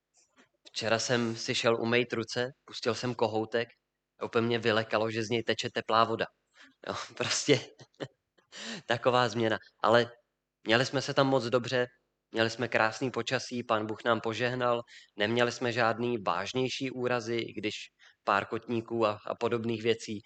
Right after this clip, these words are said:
a mohli jsme dětskám sdílet tu dobrou zprávu, mohli jsme jim ukazovat, že se dá žít dobrým způsobem, že se dá ukazovat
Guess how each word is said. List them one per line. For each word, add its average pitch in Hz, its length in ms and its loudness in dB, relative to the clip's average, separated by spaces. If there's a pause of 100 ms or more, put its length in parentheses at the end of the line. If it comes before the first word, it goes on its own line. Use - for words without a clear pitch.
(320)
a 104 220 2 (160)
mohli 113 300 0
jsme 107 360 -4 (120)
dětskám 104 600 0 (100)
sdílet 104 420 -2 (120)
tu 104 160 -6 (180)
dobrou 110 380 -2
zprávu, 101 580 2 (300)
mohli 110 220 0
jsme 110 180 -4
jim 107 140 -2
ukazovat, 104 520 0
že 104 240 -2 (840)
se - 180 -4
dá 107 280 2
žít 101 400 -8 (720)
dobrým 110 340 -2
způsobem, 107 600 -6
že 101 100 -8
se 117 140 -6
dá 101 220 2
ukazovat 107 540 0